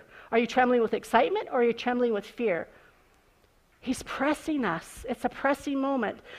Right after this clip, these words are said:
And he's shaking the systems of the world. Thank you, thank you, thank you. Shake this.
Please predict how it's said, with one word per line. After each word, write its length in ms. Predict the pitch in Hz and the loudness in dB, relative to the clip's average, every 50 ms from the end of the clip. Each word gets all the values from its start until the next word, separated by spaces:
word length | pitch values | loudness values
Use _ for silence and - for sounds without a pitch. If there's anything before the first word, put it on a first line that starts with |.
| - - - | -18 -10 -2
And 60 | 247 | 0
he's 200 | 254 - - - | 0 0 0 -2
shaking 400 | - - 339 370 349 - 359 359 | 0 4 4 4 4 6 4 4
the 80 | 330 277 | 4 4
systems 520 | - - - 302 277 - - 285 262 - | 2 4 2 2 2 4 0 -2 0 4
of 160 | 254 240 214 214 | 2 2 4 4
the 80 | 220 | 2
world. 340 | 208 214 214 - - 240 - - - | 2 2 2 2 0 -2 -2 6 6
Thank 340 | 311 359 392 381 - - | 8 8 8 6 2 4
you, 120 | 359 359 359 | 4 4 6
thank 360 | - 320 330 359 330 - - | 8 6 6 6 6 4 2
you, 80 | 320 277 | 0 4
thank 300 | - 320 302 294 - - | 8 8 8 8 6 0
you. 80 | 202 | -4
Shake 420 | - - - - 339 370 359 359 - | -4 -2 2 4 6 6 6 4 2
this. 160 | 294 - | -2 -2